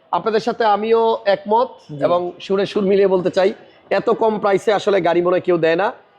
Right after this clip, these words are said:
Speaker 1: অল্প প্রফিটে ওনারা গাড়ি বিক্রি করে, এই জন্য লাইভে যে প্রাইসগুলো আমরা দেই, ভিডিওতে যে প্রাইসগুলো বলি, আসার পরে সেখান থেকে পঞ্চাশ হাজার টাকা কমার চান্স নাই।
Speaker 2: না, না, না।
Speaker 1: সামান্য কিছু ওনার, এটা শুধু সম্মান।
Speaker 2: এই
Speaker 1: আপনারা
Speaker 2: কথাটা
Speaker 1: আসেন, সবকিছু ওকে পাইলেই গাড়ি নিয়েন।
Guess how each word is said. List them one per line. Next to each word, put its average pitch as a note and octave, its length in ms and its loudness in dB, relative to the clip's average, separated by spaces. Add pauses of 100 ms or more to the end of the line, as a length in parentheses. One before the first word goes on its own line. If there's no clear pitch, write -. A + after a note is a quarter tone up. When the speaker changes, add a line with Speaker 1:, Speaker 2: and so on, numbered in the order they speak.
(260)
Speaker 1:
অল্প C#4+ 400 0
প্রফিটে B3 460 0
ওনারা A#3+ 240 2
গাড়ি G#3+ 200 4
বিক্রি G#3+ 220 -6
করে, A#3 200 4
এই G3 80 4
জন্য G#3+ 240 2
লাইভে G#3 420 0
যে A3+ 120 2
প্রাইসগুলো G3+ 440 0
আমরা F#3 180 0
দেই, F#3 240 2
ভিডিওতে G#3 400 0
যে G#3 100 2
প্রাইসগুলো F3+ 420 0
বলি, F3 240 0 (320)
আসার G#3 300 -2
পরে A3 160 0
সেখান G3+ 300 0
থেকে G#3 160 2
পঞ্চাশ A3+ 360 0
হাজার F#3+ 240 -2
টাকা F#3 160 -2
কমার F3+ 240 -2
চান্স D3+ 320 -4
নাই। C#3 120 0
Speaker 2:
না, E3 180 0
না, C#3 140 -6
না। - 100 -14 (100)
Speaker 1:
সামান্য A#3+ 480 0
কিছু A#3+ 280 -2
ওনার, A3+ 460 4
এটা A3 140 2
শুধু A3 240 -2
সম্মান। A#3+ 480 -2
Speaker 2:
এই E4+ 80 -10 (800)
Speaker 1:
আপনারা A3 200 2
Speaker 2:
কথাটা G#3 200 0
Speaker 1:
আসেন, C#4 160 -2
সবকিছু B3 440 -4
ওকে A3+ 180 0
পাইলেই G#3 320 2
গাড়ি D#3 180 2
নিয়েন। B2 260 -2